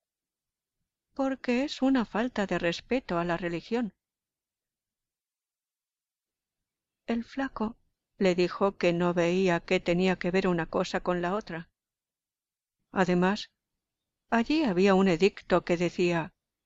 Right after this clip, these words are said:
curas y generales. De la muerte no decía absolutamente nada.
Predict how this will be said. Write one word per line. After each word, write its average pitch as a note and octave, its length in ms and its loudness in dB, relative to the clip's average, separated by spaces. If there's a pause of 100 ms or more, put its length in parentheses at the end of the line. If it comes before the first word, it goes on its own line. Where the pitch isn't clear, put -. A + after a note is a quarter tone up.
(200)
curas F3+ 560 -2 (100)
y G3+ 80 0
generales. F#3 680 -2 (1300)
De A3+ 180 0
la A#3 100 0
muerte A#3 520 0
no A#3+ 180 4
decía F3 640 0 (120)
absolutamente F3+ 1040 -2
nada. G3 360 -8